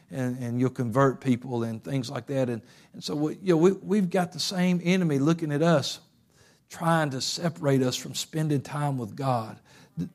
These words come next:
does not want you, this world does not want you to pray or seek God.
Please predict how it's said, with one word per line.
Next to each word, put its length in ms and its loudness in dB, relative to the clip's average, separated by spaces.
does 240 4
not 260 0
want 460 -2
you, 80 -4
this 240 -2
world 260 4
does 140 -2
not 200 -4
want 400 0
you 80 -6
to 80 -6
pray 520 0
or 80 -6
seek 380 -4
God. 480 -10